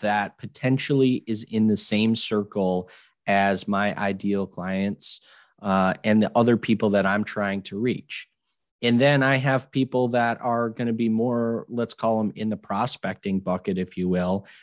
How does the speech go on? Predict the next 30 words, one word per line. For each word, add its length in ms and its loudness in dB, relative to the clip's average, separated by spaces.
that 540 4
from 380 6
a 100 8
surface 640 2
level 280 0
perspective, 640 -4
it 140 -4
looks 340 -4
like 280 0
there's 580 -2
some 320 2
value 680 0
that 240 -4
I 220 -4
could 300 -6
add 340 0
into 340 -4
that 260 -2
person, 540 -2
uh, 380 2
you 160 0
know, 240 2
into 340 0
the 120 2
things 320 0
that 120 -6
they're 120 -2
probably 640 2
going 400 2
through. 320 -14